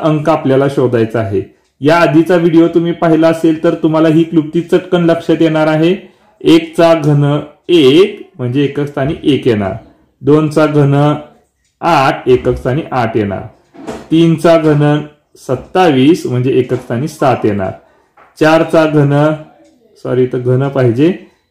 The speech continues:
चारचा घन चौसष्ट म्हणजे एकक स्थानी चार येणार, पाचचा घन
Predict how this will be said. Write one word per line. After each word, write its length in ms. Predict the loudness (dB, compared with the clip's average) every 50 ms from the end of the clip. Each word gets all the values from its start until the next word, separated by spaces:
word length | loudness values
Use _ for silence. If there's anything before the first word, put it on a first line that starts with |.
| _ _
चारचा 400 | 0 2 2 2 2 0 0 0 0
घन 280 | 2 0 0 0 -2 -4
चौसष्ट 600 | -2 0 0 0 0 0 0 -2 -2 -2 0 -2
म्हणजे 280 | -2 -2 0 0 0 0
एकक 220 | 0 0 -4 -6
स्थानी 260 | -4 -6 -4 -4 -4 -6
चार 300 | -6 -6 -4 -2 -2 -2
येणार, 260 | -4 -6 -8 -10 -14 -16 _ _ _ _ _ _ _ _ _ _ _ _
पाचचा 440 | 0 2 2 0 -2 0 2 2 2
घन 260 | 2 2 2 2 2